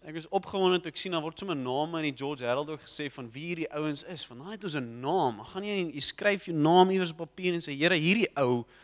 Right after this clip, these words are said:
tot bekering nou." En dit rym ook, "Hierdie ou tot bekering nou." En dit, so as ons hierdie kan uitvat, dink gou daaraan as ons die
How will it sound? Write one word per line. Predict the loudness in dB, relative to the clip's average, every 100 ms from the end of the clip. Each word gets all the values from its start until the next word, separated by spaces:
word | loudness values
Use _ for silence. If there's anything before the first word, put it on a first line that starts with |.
| -18
tot | -16 -14
bekering | -14 2 4 6 4
nou." | 4 2 0 -6 -20 _ _ _ -20 -20 -20 -20 _ -20 -20 -20 _ _ _ _ _ _ _
En | -18 -12
dit | -6
rym | -4 -6
ook, | -12 -18 -20
"Hierdie | -16 -14 -10
ou | -10 -10
tot | -14 -20
bekering | -10 -4 -4 -4 -10 _ -20
nou." | -12 0 4 4 4 -6 _ _ _ _ _ _ _
En | -2
dit, | 0 0 -6 -10
so | 2 6 6 6
as | 4 4
ons | 4 4 4
hierdie | 4 4
kan | 4 2
uitvat, | 4 2 2 -4 -6 -8 -20 -4
dink | -2 -2
gou | 0
daaraan | 4 6 6
as | 4 0
ons | 2 4 4 2 0 -2 _ _ _ _ _ _ _ _ _ _
die | -12